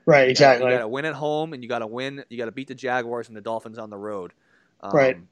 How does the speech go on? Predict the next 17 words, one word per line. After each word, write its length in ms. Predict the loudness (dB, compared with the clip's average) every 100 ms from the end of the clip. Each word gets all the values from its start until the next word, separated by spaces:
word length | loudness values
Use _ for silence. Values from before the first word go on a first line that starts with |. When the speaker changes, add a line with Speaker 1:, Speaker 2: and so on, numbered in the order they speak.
| _ _ -16
Speaker 2:
but 100 | -10
man, 380 | -6 -6 -6 -12 _ -14
I 80 | -14
mean, 240 | -12 -14
this 180 | -14 -12
is 220 | -12 -12
just 260 | -14 -14 -14
the 60 |
big, 340 | -10 -10 -8 -10
this 160 | -10
is 100 | -10
the 80 | -10
biggest 300 | -6 -6 -6
game 160 | -8 -8
of 80 | -12
the 60 |
season 480 | -8 -8 -8 -12